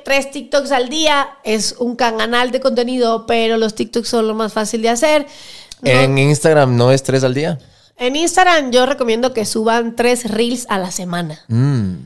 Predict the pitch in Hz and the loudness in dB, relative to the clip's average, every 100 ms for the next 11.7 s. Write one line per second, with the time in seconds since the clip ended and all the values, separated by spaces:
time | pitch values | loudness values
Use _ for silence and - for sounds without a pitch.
0 | - - 220 277 294 226 160 - _ _ | -18 -18 -6 -2 -2 -2 -6 -14 _ _
1 | - 92 92 208 208 202 214 214 220 226 | -10 -8 -6 -6 -6 -4 -4 -2 -2 0
2 | 226 208 202 190 190 - _ _ _ _ | 0 0 -4 -6 -8 -16 _ _ _ _
3 | - - - - 415 415 453 466 392 302 | -16 -12 -12 -6 -4 0 0 2 2 0
4 | 294 320 277 277 277 277 277 277 - 269 | 0 0 2 2 0 0 0 -2 -2 -2
5 | 233 214 233 262 233 202 190 185 - 214 | -2 -2 -2 0 -2 -2 -4 -6 -2 -2
6 | 202 190 185 - - - - 285 349 349 | 0 -4 -6 -10 -20 -10 -6 -2 0 2
7 | 359 339 330 311 - - 294 311 285 - | 2 2 -2 -4 -12 -8 -2 -2 -2 -2
8 | 294 294 277 247 233 196 190 196 - 226 | -2 0 2 2 2 2 0 -2 -4 -2
9 | 220 226 247 254 226 202 196 190 196 180 | 0 0 0 0 0 -2 -2 -2 -4 -6
10 | - 202 208 202 240 240 226 185 214 196 | -8 -8 -4 -2 -2 -2 -6 -8 -10 -10
11 | 196 247 247 214 277 233 254 | -8 -8 -6 -6 -4 -2 -4